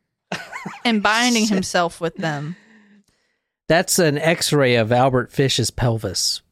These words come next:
Speaker 2: with twenty-nine needles stuck into him.
Speaker 1: Oh.
Speaker 2: Yeah, so I'll put these on talkmurder dot com. You can see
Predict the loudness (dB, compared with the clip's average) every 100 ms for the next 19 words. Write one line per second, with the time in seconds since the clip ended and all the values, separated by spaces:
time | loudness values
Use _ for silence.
0 | _ _ _ _ -2 0 -2 -4 0 0
1 | 2 2 2 2 0 -2 -6 _ _ _
2 | _ 0 2 4 2 0 -2 -2 -2 -2
3 | 0 0 0 2 2 2 -2 -6 -18 -20
4 | _ _ _ _ _ -2 2 4 4 4
5 | 4 4 2 0 -2 -8 -20 _ _ _
6 | _ _ _ _ -2 2 2 2 2 2
7 | 2 2 2 2 2 2 2 2 2 2
8 | 2 2 2 4 4 2